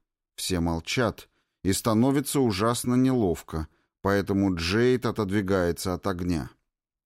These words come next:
"Ты прав. Надо быть осторожней, не торчать у открытого огня". "Ты ведь", начинает ковбойские сапоги,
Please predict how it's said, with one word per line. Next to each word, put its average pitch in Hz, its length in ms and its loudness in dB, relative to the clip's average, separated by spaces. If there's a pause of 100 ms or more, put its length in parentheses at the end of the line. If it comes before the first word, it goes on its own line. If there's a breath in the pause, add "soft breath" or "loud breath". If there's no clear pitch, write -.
(120)
"Ты 98 200 0
прав. 113 460 -2 (480)
Надо 127 280 2
быть 123 240 0
осторожней, 117 880 0
не 107 180 0
торчать 131 540 -2
у 101 80 2
открытого 98 580 -2
огня". 95 420 -2 (800)
"Ты 85 240 2
ведь", 76 840 -4 (100)
начинает 82 640 -2
ковбойские 82 720 -4
сапоги, 87 680 -2